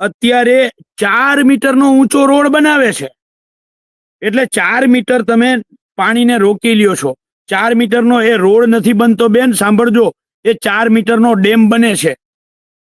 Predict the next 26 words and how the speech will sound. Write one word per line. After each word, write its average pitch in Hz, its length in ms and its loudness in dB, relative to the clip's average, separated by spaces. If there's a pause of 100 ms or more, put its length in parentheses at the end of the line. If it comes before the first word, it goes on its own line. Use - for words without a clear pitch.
(520)
ચાર 233 280 0
મીટરનો 240 440 2
ડેમ 233 340 4
બનાવે 254 340 2
છે 208 80 0
આ 247 80 2
લોકો, 214 380 0 (320)
કારણ 220 140 -2
કે 254 140 0
ઘેડ 196 300 0
આખું 247 300 0
સપાટ 247 360 -2
જમાની 262 480 2
છે, - 120 -10 (420)
જમીન 233 380 2
છે, 226 380 0 (320)
ક્યાંય 233 180 -2
કરતા 226 300 -2
ક્યાંય 240 240 -2
રકાબી 226 420 0
આકાર 233 320 -2
નથી, 254 280 2
સપાટ 233 520 -2
જ 277 120 -2
જમીન 247 380 2
છે 214 220 0